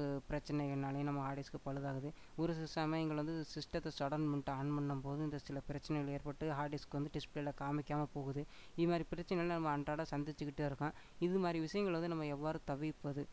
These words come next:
தவிர்ப்பது அப்படின்னாக்கா, இது வந்து எவ்வாறு நம்ம சரி செய்வது அப்படிங்கிறத பத்தி சில விஷயங்கள் வந்து நம்ம இந்த,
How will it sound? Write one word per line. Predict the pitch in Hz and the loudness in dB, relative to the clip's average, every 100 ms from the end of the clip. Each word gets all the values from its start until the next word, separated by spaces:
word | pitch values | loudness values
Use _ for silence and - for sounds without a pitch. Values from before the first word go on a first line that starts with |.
| - - - - | -12 -16 -10 -4
தவிர்ப்பது | 143 156 170 170 160 | 2 2 2 2 2
அப்படின்னாக்கா, | 160 147 147 143 196 | 2 0 0 0 -2
இது | 180 160 | -2 0
வந்து | 151 165 | 2 2
எவ்வாறு | 156 147 156 | 0 0 0
நம்ம | 151 147 | 0 0
சரி | 139 147 | 0 -2
செய்வது | 151 147 143 143 | 0 -2 0 0
அப்படிங்கிறத | 139 147 147 143 | 0 0 0 0
பத்தி | 143 - | -2 -4
சில | 175 160 151 | -2 0 0
விஷயங்கள் | 147 156 175 151 | -2 0 2 2
வந்து | 147 | 2
நம்ம | 165 147 | 2 2
இந்த, | 139 | 0